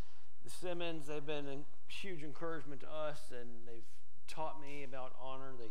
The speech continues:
teach me every time I'm with them. So privileged to be here, privileged to be with my friend Steve Bowen as well.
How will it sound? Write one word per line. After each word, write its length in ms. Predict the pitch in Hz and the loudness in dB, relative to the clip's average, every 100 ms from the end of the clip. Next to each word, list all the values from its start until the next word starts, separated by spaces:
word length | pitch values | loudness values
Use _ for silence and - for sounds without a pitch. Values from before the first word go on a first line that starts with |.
| - | 0
teach 220 | 131 - | 0 0
me 100 | 120 | 0
every 120 | 117 117 | 0 0
time 180 | 120 117 | 0 0
I'm 140 | 113 | 0
with 140 | 113 - | 0 0
them. 120 | 101 - | 0 0
So 220 | 123 113 - | 0 0 0
privileged 340 | 160 151 - | 0 0 0
to 60 | 139 | 0
be 140 | 139 | 0
here, 340 | 127 127 127 120 - - - - - | 0 0 0 0 2 2 2 2 0
privileged 260 | 123 127 | 0 0
to 40 | 127 | 0
be 140 | 135 | 0
with 120 | 131 | 0
my 80 | 123 | 2
friend 260 | - 135 123 | 0 0 0
Steve 320 | - 135 120 | 0 0 0
Bowen 320 | 131 131 127 120 | 0 0 0 2
as 160 | 110 | 0
well. 380 | 127 131 127 123 | 0 0 0 2